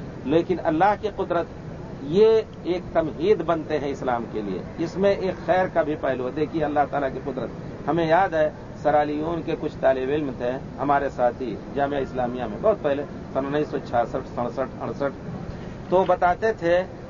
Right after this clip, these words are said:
آ کر کے شروع میں جب آئے تو وہ غلام احمد قادیانی کا نام بہت لیتے، تو ہم نے، اے، اس، ان سے، ان کو سمجھایا کہ یہ غلام احمد قادیانی تو بہت گمراہ آدمی ہے۔ کہا اسی کو ہم نبی سمجھتے ہیں،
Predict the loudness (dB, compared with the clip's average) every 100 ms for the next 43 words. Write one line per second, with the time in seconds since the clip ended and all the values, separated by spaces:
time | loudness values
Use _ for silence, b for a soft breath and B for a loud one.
0 | -4 4 4 4 0 0 -6 0 2 4
1 | 4 4 4 6 4 2 2 4 2 0
2 | -10 -12 0 4 4 2 0 0 2 2
3 | 0 -2 0 2 2 2 -2 0 0 0
4 | -2 -6 -10 -12 0 2 2 0 0 -2
5 | -2 -8 -6 0 4 4 4 0 -4 -4
6 | -6 -2 0 0 0 0 0 0 4 4
7 | 2 -2 -4 0 0 0 -4 0 0 2
8 | -2 -2 -4 -2 0 4 4 2 -4 -10
9 | -12 -6 0 2 2 -2 -2 -2 2 2
10 | 2 4 2 2 0 2 4 4 4 2